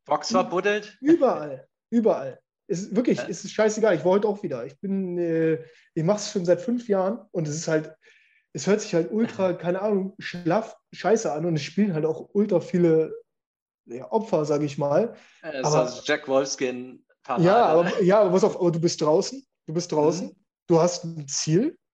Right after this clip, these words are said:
Speaker 2: und wenn's
Speaker 1: Ja.
Speaker 2: nur ein kleines Ziel ist, da, du kriegst was am Ende dafür, also du hast ein
Speaker 1: Mhm.
Speaker 2: Erfolgserlebnis hinterher, ne? So.
Speaker 1: Ja, ja.
Speaker 2: Du musst, du musst deine Birne benutzen.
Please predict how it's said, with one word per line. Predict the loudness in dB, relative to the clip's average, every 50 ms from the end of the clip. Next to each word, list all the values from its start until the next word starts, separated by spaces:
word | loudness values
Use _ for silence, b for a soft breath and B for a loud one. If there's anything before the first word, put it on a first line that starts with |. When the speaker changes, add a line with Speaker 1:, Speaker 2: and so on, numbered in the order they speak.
| _ _ _ _ _ _ _ _ _
Speaker 2:
und | -2 2 4
wenn's | 4 4 4 4 2
Speaker 1:
Ja. | 4 4
Speaker 2:
nur | 4 4
ein | 2 -2
kleines | -8 0 4 4 4 4 2 -4 -4
Ziel | -8 -6 -6
ist, | -6 -8 -10 _ -4
da, | -4 -4 -2
du | -4 -4 -4
kriegst | -4 -2 2 2 2 2 2 2
was | 2 2 2
am | 2 4 4
Ende | 4 2 2 0
dafür, | 0 -2 -2 -2 -8 -10 -10 -10 _
also | -10 -8 -2 2
du | 2
hast | 2 2 0 -4
ein | -4
Speaker 1:
Mhm. | -4
Speaker 2:
Erfolgserlebnis | 2 2 2 2 2 2 0 2 2 2 2 2 -4 -6 -6 -8
hinterher, | -6 -2 -2 -2 -2 -4 -10 _ _ _ _
ne? | -4 -4 -4 -4 -8 _ _ _
So. | -2 2 2 2 0 0
Speaker 1:
Ja, | -2 0 2
ja. | 2 2 2 0 -2
Speaker 2:
Du | -4
musst, | -6 -6 -4
du | -8 -8 -6 -2
musst | 2 2 2 2 2
deine | 0 0 0
Birne | 2 4 4 4 4 4
benutzen. | 2 2 2 0 0 -2 -4 -12 -14 -16